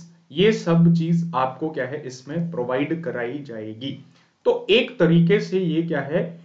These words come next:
एक one step batch है जो आपको एनडीए की तरफ लेके जाएगा।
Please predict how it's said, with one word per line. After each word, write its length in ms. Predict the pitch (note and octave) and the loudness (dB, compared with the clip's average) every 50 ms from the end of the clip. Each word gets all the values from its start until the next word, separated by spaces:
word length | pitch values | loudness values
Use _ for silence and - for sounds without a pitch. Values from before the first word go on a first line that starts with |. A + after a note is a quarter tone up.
| _ _ _ _ _ - | _ _ _ _ _ 0
एक 300 | G3+ A3+ A3+ - - A#3+ G3+ - A#2 B2+ | 2 2 0 -2 -6 -8 -8 -8 -4 0
one 260 | E3 F#3+ A3 A#3 A3+ | 2 4 4 4 2
step 520 | - - - - - E3 E3 E3 - - - - - | 0 -2 -6 -2 0 2 2 2 0 -6 -12 -12 -6
batch 320 | A#2+ C#3 E3+ F3 E3+ - - E3+ | 0 0 2 2 0 -2 0 2
है 140 | E3 F3 F3 E3 | 2 4 4 2
जो 140 | C#3+ D#3+ E3 E3 | 2 0 -2 -2
आपको 360 | - C3+ C#3 C3+ - - F3 F3 E3+ - - C3+ | -2 -2 -2 -4 -2 -2 -2 -2 -2 -2 -4 -6
एनडीए 360 | C#3+ D#3 D3+ D#3 E3+ F3+ F3 | -4 -4 0 2 4 4 4
की 140 | E3 F3+ F3+ | 2 -2 -2
तरफ 320 | - C#3 C3+ D3 C#3+ - | -2 -2 -4 -4 -6 -6
लेके 260 | C3+ B2+ A#2 - C#3 C3+ | -8 -8 -6 -6 -6 -6
जाएगा। 440 | - A#2+ A2 G#2+ G#2+ G#2 B2 G#2+ | -6 -8 -10 -10 -12 -12 -14 -16